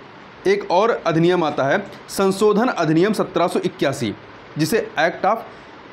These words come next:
Settlement, सेटलमेंट सत्रह सौ इक्यासी कहते हैं। यह जो अधिनियम आया था, ये रेगुलेटिंग एक्ट सत्रह सौ तिहत्तर में जो कुछ खामियां नज़र आती हैं, उन खामियों को दूर करने के लिए इसको लाया गया था।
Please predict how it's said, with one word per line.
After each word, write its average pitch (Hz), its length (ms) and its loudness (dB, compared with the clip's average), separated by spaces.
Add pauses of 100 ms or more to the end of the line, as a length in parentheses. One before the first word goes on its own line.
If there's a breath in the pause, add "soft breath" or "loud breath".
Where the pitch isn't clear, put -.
(160)
Settlement, 208 520 2 (1400)
सेटलमेंट 196 1120 0 (480)
सत्रह 190 340 0
सौ 226 120 0
इक्यासी 185 420 0
कहते 156 320 -2
हैं। 185 280 -2
यह 208 200 2
जो 233 120 2
अधिनियम 170 400 2
आया 135 160 2
था, 127 100 0
ये 226 200 2
रेगुलेटिंग 156 440 2
एक्ट 185 180 0
सत्रह 165 240 0
सौ 202 80 0
तिहत्तर 143 520 -2 (340)
में 196 140 2
जो 240 80 0
कुछ - 280 -2
खामियां 170 480 2 (360)
नज़र 180 220 2
आती 160 260 0
हैं, 208 80 0
उन 220 100 0
खामियों 156 380 2
को 226 100 2
दूर 156 260 4
करने 135 320 2
के 127 100 -2
लिए 185 220 2 (300)
इसको 233 240 0
लाया 123 260 2
गया 104 200 -2
था। 101 180 -6